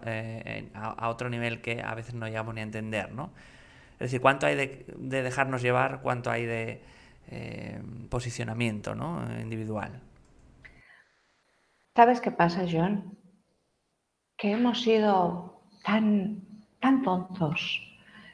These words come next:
Speaker 2: y tan ignorantes durante, durante las vidas y miles y miles de vidas que tenemos en este planeta, que nos hemos olvidado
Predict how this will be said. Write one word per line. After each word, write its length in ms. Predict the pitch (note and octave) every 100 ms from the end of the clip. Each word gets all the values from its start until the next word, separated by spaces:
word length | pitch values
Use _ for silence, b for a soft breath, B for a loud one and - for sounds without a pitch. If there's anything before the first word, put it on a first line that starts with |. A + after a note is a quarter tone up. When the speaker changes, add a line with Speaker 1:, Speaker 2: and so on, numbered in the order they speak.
| b
Speaker 2:
y 100 | F#3+
tan 280 | F#3 G#3 A3+
ignorantes 1400 | A3 F3+ E3+ D3+ F3 G3 F3+ F3 E3 - - - - - -
durante, 640 | E3 D3 D3+ - D3 D3+
durante 640 | D#3 D#3 D3+ D3+ D3 C#3+ - B B B B
las 300 | E3 D#3 E3 E3+
vidas 800 | D#3+ D#3+ F3+ G3+ G3 G3+ G#3 -
y 80 | F3
miles 460 | F#3+ G3+ G3 G3
y 40 | F3+
miles 320 | F#3+ G3 F#3+
de 80 | E3+
vidas 380 | F3+ F3+ F3
que 160 | - F3
tenemos 760 | E3+ D#3+ F3+ F3+ E3+ F3 - -
en 220 | D#3 D3+
este 300 | D3 - E3+
planeta, 800 | - D3+ D3 D#3+ E3 - C#3+ - B B B B B B
que 100 | -
nos 220 | F3+ F3 F3+
hemos 280 | G3+ F#3+
olvidado 600 | F#3 E3+ D#3+ D#3+ D#3 C#3+